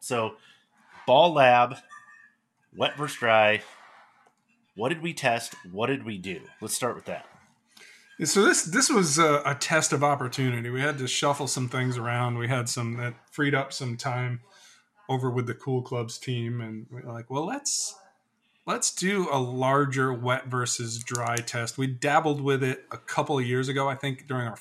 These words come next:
Speaker 2: first ball test out in
Speaker 1: Mm-hmm.
Speaker 2: Scottsdale. So we thought, "Well, let's," we know, for example, that, that moisture does not impact every wedge the same,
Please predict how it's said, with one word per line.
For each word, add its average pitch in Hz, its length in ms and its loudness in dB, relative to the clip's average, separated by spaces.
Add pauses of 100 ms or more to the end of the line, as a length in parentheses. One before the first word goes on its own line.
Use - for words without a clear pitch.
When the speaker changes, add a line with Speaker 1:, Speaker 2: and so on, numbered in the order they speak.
Speaker 2:
first 131 280 -2
ball 131 220 -2
test 135 340 -6
out 131 220 -6
in 123 60 -4
Speaker 1:
Mm-hmm. 101 160 -4
Speaker 2:
Scottsdale. 143 500 -2
So 123 360 -2 (600)
we 147 60 -12
thought, 156 260 0
"Well, 156 180 2
let's," - 540 -2 (320)
we 165 160 4
know, 160 520 6
for 143 260 2
example, 127 480 -2
that, 117 320 -8
that 123 160 -4
moisture 127 800 0 (640)
does 135 180 2
not 131 460 2
impact 127 560 0 (140)
every 120 420 -2
wedge 110 540 -8
the 123 100 -12
same, - 380 -8